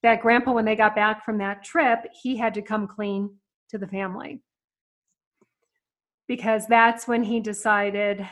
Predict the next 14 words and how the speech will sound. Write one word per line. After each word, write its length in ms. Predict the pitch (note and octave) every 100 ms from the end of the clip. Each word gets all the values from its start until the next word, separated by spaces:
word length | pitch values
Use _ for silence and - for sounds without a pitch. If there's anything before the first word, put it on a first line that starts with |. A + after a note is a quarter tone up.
| -
that 600 | G3+ G#3 F#3+ F#3+ - - _ _ _ _ _ _ _ C4+
this 480 | G#3 A3+ A3 G#3+
was 380 | A3+ A3 G#3+ G#3 -
something 400 | - A3+ A3 G#3+
stronger 760 | G3 A3 G3+ F#3+ F#3+ A#3 F4 - _ _ _ _ C#4+
and 340 | A#3 A3+ A3
that, 500 | G#3+ G#3 G3+ G3+ - - -
um, 720 | G#3+ G3 G3 F#3+ F#3+ G3+ D4 -
he 120 | G#3+
was 160 | G#3 G3+
gonna 240 | G#3 G3+
leave 400 | G3+ F3+ G#3 - -
the 80 | G#3
family. 640 | G#3 F#3+ G3 - -